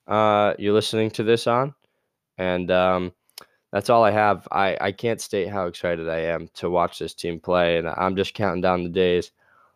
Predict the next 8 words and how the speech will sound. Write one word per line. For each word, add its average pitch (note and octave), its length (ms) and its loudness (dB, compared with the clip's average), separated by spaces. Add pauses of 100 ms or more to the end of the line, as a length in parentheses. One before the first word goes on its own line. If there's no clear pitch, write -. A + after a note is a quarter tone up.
(140)
um, D#2+ 520 -2
until F#2 260 0
November F2 600 2
to F#2 180 -2
watch F2 280 2
this - 120 -6
team E2 260 -6
play. F2 320 2